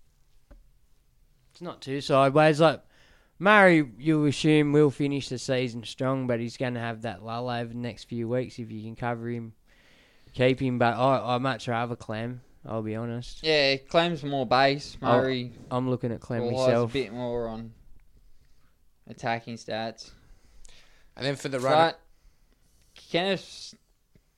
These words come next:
Speaker 3: average has dropped big time.
Speaker 1: Yeah.
Speaker 3: Over the last, like, fifty-two over the last three games, fifty-five over the last five games. He started strong when Cameron Munster was on fire, feeding him attacking stats and that, but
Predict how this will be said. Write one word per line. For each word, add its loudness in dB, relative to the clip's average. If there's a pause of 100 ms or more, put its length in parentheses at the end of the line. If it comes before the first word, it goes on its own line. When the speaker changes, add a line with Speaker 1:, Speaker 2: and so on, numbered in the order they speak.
(220)
Speaker 3:
average 4
has -8
dropped -2
big -6
time. -2 (320)
Speaker 1:
Yeah. -4
Speaker 3:
Over 0
the -2
last, -2
like, -4
fifty-two -6
over 2
the -6
last -4
three -6
games, -6
fifty-five -4
over -2
the -6
last -6
five -2
games. -6 (320)
He -14
started 0
strong -4
when -4
Cameron -6
Munster -6
was -8
on -8
fire, -2
feeding -8
him -6
attacking -10
stats -6
and -8
that, -8
but -6